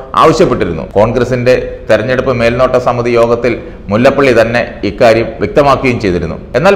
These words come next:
പുതിയ പാർട്ടി രൂപീകരിച്ച് ഘടകകക്ഷിയായിട്ട് മാത്രമേ താൻ യു ഡി എഫിൽ ചേരുകയുള്ളൂ എന്ന നിലപാടിൽ കാപ്പൻ ഉറച്ചു നിന്നു. കോൺഗ്രസിൽ ചേരണമെന്നത്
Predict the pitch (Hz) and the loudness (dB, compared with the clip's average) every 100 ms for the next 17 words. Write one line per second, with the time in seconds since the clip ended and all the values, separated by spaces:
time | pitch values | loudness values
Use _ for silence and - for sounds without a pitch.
0 | - 165 214 180 139 185 208 175 160 165 | 2 4 4 4 2 2 2 2 2 2
1 | 160 156 - 143 127 151 165 165 156 151 | 4 2 0 0 2 4 2 2 2 2
2 | 147 127 123 170 165 170 165 147 143 135 | 0 2 2 2 2 2 2 0 0 -2
3 | 147 139 143 123 127 151 143 139 135 131 | 0 0 -2 -2 -2 0 0 0 0 0
4 | 131 131 - - 101 120 143 175 180 180 | -2 -6 -12 -12 0 4 6 6 6 6
5 | - 127 123 123 135 - 110 151 - 160 | 4 2 2 2 -4 -4 0 0 0 -2
6 | 95 80 69 85 110 127 135 147 135 120 | -2 -6 -6 -2 -2 0 -2 -4 -2 2
7 | 123 131 131 127 123 | 2 0 -2 -2 -2